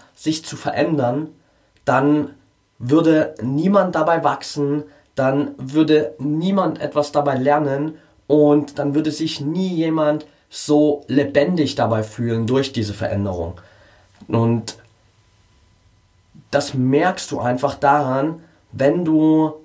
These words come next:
mit Leuten sprichst über ihr Leben. Wie vorher schon mal gesagt, wenn du sie einfach fragst, „Hey, wie geht's dir, wie läuft's so?“ Und dann kommt als Antwort immer so, „Ja, ist schon alles ganz okay.“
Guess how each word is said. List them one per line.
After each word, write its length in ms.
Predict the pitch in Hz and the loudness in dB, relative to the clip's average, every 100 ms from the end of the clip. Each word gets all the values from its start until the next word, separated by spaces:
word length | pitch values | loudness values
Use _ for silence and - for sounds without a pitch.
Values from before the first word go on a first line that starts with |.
| _ | _
mit 260 | 143 165 156 | -2 -2 0
Leuten 360 | 135 147 156 | 2 2 0
sprichst 580 | 147 - 160 170 - - | -8 -6 -6 -4 -8 -8
über 220 | - 156 | -2 0
ihr 180 | 139 147 | 2 2
Leben. 500 | 143 160 135 95 - _ | 4 2 2 -4 -10 _
Wie 340 | 131 135 131 - - | -4 -2 -4 -8 -20
vorher 400 | - 156 156 151 | -6 0 4 2
schon 180 | 147 139 | 2 -4
mal 140 | 131 | -2
gesagt, 500 | 127 123 139 123 - | -2 0 0 -2 -4
wenn 180 | 117 123 | -6 -4
du 280 | 127 123 127 - _ | -2 -4 -8 -18 _
sie 180 | - 127 | -4 -2
einfach 240 | 123 139 | -2 -6
fragst, 600 | - - 147 147 147 - - _ | -10 0 2 4 0 -10 -20 _
„Hey, 240 | - 156 156 | 0 2 4
wie 120 | 147 | 2
geht's 280 | 156 156 - | 2 0 -2
dir, 140 | 139 | -4
wie 80 | 135 | 0
läuft's 400 | 139 147 143 - | 2 2 2 -6
so?“ 140 | 131 | -6
Und 100 | 123 | -4
dann 220 | 131 131 - - _ | -2 -4 -8 -20 _
kommt 260 | - 165 - | -2 0 0
als 140 | 151 | -2
Antwort 380 | 151 165 160 147 | -2 0 0 -2
immer 180 | 151 147 | -2 0
so, 160 | 147 | 0
„Ja, 400 | 139 135 143 151 | 0 2 4 4
ist 160 | 139 - | 2 -2
schon 180 | - 175 | -8 -4
alles 320 | 127 147 147 | 0 0 0
ganz 240 | 143 135 | -6 -6
okay.“ 420 | 131 - 143 107 | -8 -2 -2 -2